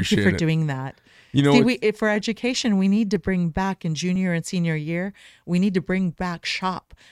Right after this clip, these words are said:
Speaker 1: where
Speaker 2: Yeah.
Speaker 1: people can just get training on, you know, mechanics, plumbing, um, electric-, electricians, this kind of, this kind of, uh, a craftsmanship.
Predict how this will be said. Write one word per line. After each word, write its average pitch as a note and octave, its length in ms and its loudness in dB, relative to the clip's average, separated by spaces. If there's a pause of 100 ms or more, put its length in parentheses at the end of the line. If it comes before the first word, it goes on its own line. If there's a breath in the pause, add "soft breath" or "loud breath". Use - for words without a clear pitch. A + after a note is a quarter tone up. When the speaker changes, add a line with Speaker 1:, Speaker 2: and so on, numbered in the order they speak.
Speaker 1:
where E3+ 160 0
Speaker 2:
Yeah. A3 120 0
Speaker 1:
people G#3 160 0
can F#3+ 200 0
just F3+ 280 -4
get F3+ 180 -4
training F3+ 400 -4
on, D3+ 180 -6 (320 loud breath)
you F3 80 0
know, E3 80 2
mechanics, E3+ 680 -4
plumbing, E3 680 -6
um, D3+ 340 -6
electric-, F3+ 500 -6 (240)
electricians, F3 680 -6 (220 loud breath)
this G#3 180 -2
kind G3+ 260 -2
of, F3+ 100 -2 (180)
this G3+ 280 -2
kind F#3 300 -2
of, D3+ 240 -4 (300 loud breath)
uh, D#3 280 0
a E3+ 60 -6
craftsmanship. G3 1000 -6